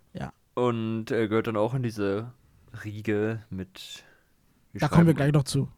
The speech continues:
Speaker 2: Ja,
Speaker 1: Da haben wir noch
Speaker 2: ja.
Speaker 1: gla-, haben wir, haben wir noch,
Speaker 2: Okay.
Speaker 1: haben wir noch, äh,
Speaker 2: Ja, haben wir noch.
Speaker 1: Spezialisten, ne?
Speaker 2: <laughs>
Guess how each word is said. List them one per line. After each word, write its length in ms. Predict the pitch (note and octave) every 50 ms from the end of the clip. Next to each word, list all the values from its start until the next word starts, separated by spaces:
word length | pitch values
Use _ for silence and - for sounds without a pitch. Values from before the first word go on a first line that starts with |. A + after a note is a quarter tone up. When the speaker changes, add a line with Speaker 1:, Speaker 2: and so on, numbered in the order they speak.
| -
Speaker 2:
Ja, 180 | - A#2+ B2+ C3 C3
Speaker 1:
Da 60 | C3
haben 100 | C3 C#3+
wir 80 | D3 C#3+
noch 60 | C#3+
Speaker 2:
ja. 80 | A2+ A#2
Speaker 1:
gla-, 180 | A#2 C#3 B2+ -
haben 160 | A#2+ C3 C#3+
wir, 100 | D#3 C#3+
haben 140 | C#3 C#3 C#3+
wir 80 | E3 D#3
noch, 80 | D#3 C#3
Speaker 2:
Okay. 80 | B2 A2+
Speaker 1:
haben 140 | B2 C3+
wir 60 | C#3+ C#3
noch, 220 | C#3 C3+ C#3+ C#3
äh, 40 | B2+
Speaker 2:
Ja, 720 | A#2+ A#2+ A#2+ A#2+ - - C3 C3+ - C3 C3 C3 C3 C3
haben 180 | B2 A#2+ B2 B2+
wir 80 | B2
noch. 140 | A#2 G#2+ C#3+
Speaker 1:
Spezialisten, 380 | - - - - C#3 C3 C3+ - - - A#2+
ne? 260 | C3+ F3+ G#3+ G#3+ G3+ - - -
Speaker 2:
<laughs> 360 | - G#3+ G3+ F#3 F#3+ F3 C3